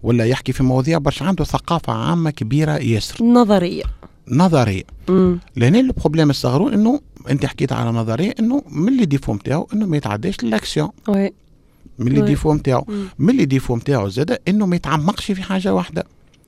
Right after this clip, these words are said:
Speaker 1: يحب يتعلم من كل شيء، ما ياخذش حاجه بركه ويتعمق فيها.
Speaker 2: مهم.
Speaker 1: باسكو il va perdre du temps، فما شيء مش باش يفوتوا،
Speaker 2: صحيح،
Speaker 1: مش باش
Speaker 2: صحيح،
Speaker 1: يراهم، مش
Speaker 2: صحيح.
Speaker 1: باش يتعلموا. هذا لو بروفيل دو لوبسيرفاتور. L'observateur, c'est quelqu'un زاده اوسي كي ايتي انفايي ايموسيونيلمون في فتره معينه من حياته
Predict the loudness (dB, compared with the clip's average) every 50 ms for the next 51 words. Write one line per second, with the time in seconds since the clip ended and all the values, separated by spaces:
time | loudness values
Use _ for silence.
0 | _ -6 -4 -2 -2 0 0 0 0 2 2 2 2 0 0 0 -2 -2 -4 -2
1 | -2 -2 -2 -2 -2 -2 0 0 0 -2 -4 -4 -4 -4 -2 -2 -2 -2 -2 -4
2 | -4 -2 -2 -2 -2 -2 -2 0 0 0 0 -2 -4 -4 -2 -2 -2 -2 -4 -10
3 | -16 -20 -20 -20 _ _ _ -8 -6 -4 -2 -2 -2 -2 -2 -2 -2 0 0 0
4 | 0 0 0 0 -2 -2 -2 -4 -4 -6 -4 -2 -2 -2 -2 -2 -2 -2 -2 -2
5 | -2 -2 -2 -2 -2 -4 -8 -8 -8 -8 -6 -6 -6 -4 -2 0 2 2 2 2
6 | 2 0 -2 0 0 2 2 2 0 0 0 0 -2 -4 -4 -6 -6 -4 -4 -2
7 | -2 -2 0 -2 -2 -4 -8 -14 _ -16 -16 -16 -14 -16 -18 -12 -8 -6 -2 0
8 | 2 2 2 2 2 2 2 0 -4 -4 -2 -2 -2 -2 -2 -2 -2 -4 -4 -2
9 | -2 -2 -2 -2 -2 -2 -2 -2 -2 -4 -2 -2 -4 -4 -6 -10 -18 -20 -20 -12
10 | -4 -2 -2 0 0 0 0 0 0 0 0 -2 -2 -2 -2 -4 -4 -4 -2 -4
11 | -4 -4 -2 -2 0 0 0 0 0 0 -2 -4 -6 -4 -4 -4 -4 -4 -6 -10
12 | -20 -20 -20 -20 -18 -18 -20 -14 -4 -2 -2 -2 0 -2 -4 -2 0 0 2 4
13 | 4 4 4 4 2 2 2 2 0 0 0 0 0 2 2 2 0 0 -2 -4
14 | -4 -2 -4 -4 -4 -4 -4 -2 -2 -2 -2 0 0 0 0 -2 -2 -4 -4 -6
15 | -6 -6 -6 -6 -6 -8 -10